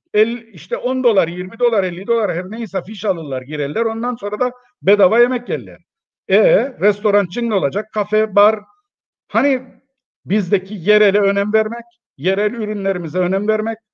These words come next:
lokantalarımıza önem vermek. Bu ülke hani da yeşil adaydı? Niye gelir insanlar bu ülkeye? Beş yıldızlı,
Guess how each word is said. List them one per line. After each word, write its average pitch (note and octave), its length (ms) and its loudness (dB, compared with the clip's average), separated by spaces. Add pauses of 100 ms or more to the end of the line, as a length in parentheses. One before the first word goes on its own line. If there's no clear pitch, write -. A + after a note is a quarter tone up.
(160)
lokantalarımıza G3+ 760 -2
önem F#3 300 -2
vermek. G#3+ 280 -4 (440)
Bu B3+ 220 0
ülke B3 640 2 (480)
hani C#4+ 320 -2
da B3 80 6
yeşil E3 420 0
adaydı? B2+ 420 -2 (400)
Niye G3 400 2
gelir D4+ 280 -2
insanlar D#3 500 -4 (120)
bu A#2 180 -12
ülkeye? G#2 280 -20 (240)
Beş G3+ 320 0
yıldızlı, A3 560 -6